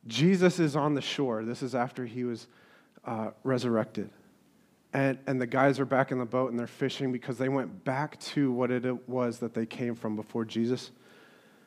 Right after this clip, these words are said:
And, and I don't have time to go into that, but that, Jesus on the shore, he says, "Hey guys, did you catch anything?"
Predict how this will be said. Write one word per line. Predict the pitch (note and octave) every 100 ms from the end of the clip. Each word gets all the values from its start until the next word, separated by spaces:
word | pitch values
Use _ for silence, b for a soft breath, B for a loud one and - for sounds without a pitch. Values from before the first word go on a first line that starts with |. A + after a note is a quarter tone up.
| b _ _ _ _ _ _ _ _ _
And, | C3+ -
and | B2+ A2
I | B2+
don't | B2+
have | A#2 A2+
time | B2+ B2
to | A#2
go | A#2+
into | A#2 -
that, | A2+ G#2
but | A2
that, | A#2 A#2 - - - - b b b _ _ _ _ _ _ _ -
Jesus | C3 D#3+ D#3 C#3+
on | D#3
the | C3+
shore, | - D#3+ C#3
he | C#3+
says, | - D#3 C3+ - - _ _ _
"Hey | - G#3
guys, | A3 A3+ A#3 G3+ B2 -
did | - - _ _
you | C#3+
catch | C#3 G#3 G3+
anything?" | A#3 A3 A3 A#3 A#3 A3+